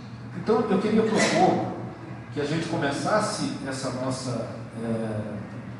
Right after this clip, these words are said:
conversa sobre o trabalho a partir da desconstrução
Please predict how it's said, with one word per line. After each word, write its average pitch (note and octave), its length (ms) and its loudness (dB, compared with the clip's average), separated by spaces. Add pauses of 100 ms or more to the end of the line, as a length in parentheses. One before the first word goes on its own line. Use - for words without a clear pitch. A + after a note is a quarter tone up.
(920)
conversa C#3 760 4
sobre A#2+ 340 -4
o A2+ 100 0
trabalho A2+ 480 4 (840)
a - 60 -2
partir - 480 0
da F#3 100 2
desconstrução F#3+ 1200 2